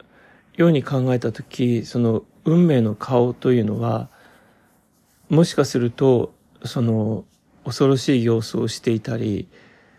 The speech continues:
えー、するというよりは、こう、感慨深げであったり、あるいは、え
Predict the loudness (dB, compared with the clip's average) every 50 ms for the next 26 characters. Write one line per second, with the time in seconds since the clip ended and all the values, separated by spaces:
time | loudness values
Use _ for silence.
0 | _ _ _ _ _ _ -10 -8 -6 -6 -6 -6 -6 -8 -8 -8 -6 -4 -2 -2
1 | -2 -2 -2 -2 0 0 2 0 0 2 0 0 0 0 0 0 0 0 0 0
2 | -2 -4 -8 _ _ _ _ _ _ -12 -8 -6 -4 -2 -2 -2 -4 -6 -8 -10
3 | _ _ _ _ _ _ _ _ _ _ _ _ _ _ _ _ _ _ _ _
4 | _ _ _ _ _ _ _ _ _ _ _ -6 -4 -2 0 0 0 2 2 2
5 | 2 0 -2 -4 -4 -2 -2 0 0 0 -2 -2 -6 -8 -10 -14 -14 -12 -12 -10
6 | -12 -14 -16 -18 _ _ _ _ _ _ _ _ _ -10 -6 -2 0 2 4 4
7 | 4 4 4 2 0 -4 -12 _ _ _ _ _ _ _ _ _ _ _ _ _
8 | _ -10 -8 -8 -8 -8 -12 -16 -20 -20 -20 -20 -20 -20 -20 -18 -18 -16 -18 -18
9 | -18 -20 -20 -20 -20 -20